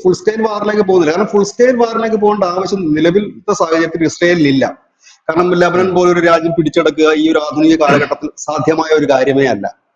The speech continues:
Speaker 1: കാരണം, ആ,
Speaker 2: ഉം.
Speaker 1: അത് ഒരുപാട്, ഏ, ഏ, ലോകത്തെ രാജ്യം, വല്ല, വിവിധ ലോ-, ലോക രാജ്യങ്ങളൊക്കെ പങ്കെടുക്കും. അതുപോലെ തന്നെ, ആ, അവിടെ ഒരു ഒഫീഷ്യൽ ആയിട്ടൊരു സേനയുമായിട്ടല്ല നിലവിൽ ഇസ്രായേൽ ഏറ്റുമുട്ടുന്നത്. അവർ രാജ്യത്തിന്റെ സേ-, സേനയുമായിട്ടല്ല ഏറ്റുമുട്ടുന്നത്. പിന്നെ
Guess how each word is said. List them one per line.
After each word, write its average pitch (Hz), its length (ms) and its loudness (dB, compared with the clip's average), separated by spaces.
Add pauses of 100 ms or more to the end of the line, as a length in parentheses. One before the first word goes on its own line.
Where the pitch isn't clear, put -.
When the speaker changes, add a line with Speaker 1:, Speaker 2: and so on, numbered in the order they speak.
(360)
Speaker 1:
കാരണം, 202 340 -2
ആ, 180 40 -2
Speaker 2:
ഉം. 190 60 -6
Speaker 1:
അത് 190 360 -2
ഒരുപാട്, 190 400 0
ഏ, 175 260 2
ഏ, 170 40 2
ലോകത്തെ 170 420 0
രാജ്യം, 160 400 -6
വല്ല, 160 160 2
വിവിധ 165 300 -2
ലോ-, 151 320 -2
ലോക 151 200 0
രാജ്യങ്ങളൊക്കെ 143 440 -2
പങ്കെടുക്കും. 117 280 -4
അതുപോലെ 202 360 0
തന്നെ, 196 160 -2 (500)
ആ, 175 40 2 (140)
അവിടെ 175 300 0
ഒരു 190 60 2
ഒഫീഷ്യൽ 208 480 2
ആയിട്ടൊരു 180 240 2
സേനയുമായിട്ടല്ല 175 1120 0 (100)
നിലവിൽ 143 300 0
ഇസ്രായേൽ 139 300 0
ഏറ്റുമുട്ടുന്നത്. 123 680 -4
അവർ 143 180 0
രാജ്യത്തിന്റെ 139 400 -4
സേ-, 131 340 -4
സേനയുമായിട്ടല്ല 127 640 -4
ഏറ്റുമുട്ടുന്നത്. 110 480 -8
പിന്നെ 180 160 -2